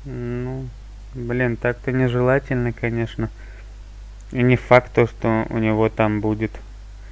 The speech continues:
заклинание. А если будет заклинание, он божественный щит свой вернёт.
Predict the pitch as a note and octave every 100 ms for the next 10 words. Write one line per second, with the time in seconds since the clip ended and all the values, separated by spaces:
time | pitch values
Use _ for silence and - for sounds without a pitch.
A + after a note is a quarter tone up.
0 | - - - A2+ A2 - A2+ A2 A2+ A2+
1 | A2+ G#2+ - - - - - - - -
2 | - - - - - - - - - -
3 | - - - - - - - - - -
4 | - - A#2+ A#2 - A#2 A#2+ A#2 A2+ A#2+
5 | - A#2 A#2 A#2 A#2 A2+ A2 A2+ A2+ A2
6 | G#2+ A2 A2 A2 G#2 - A#2+ - - A#2
7 | A2 G#2+ A2 G#2+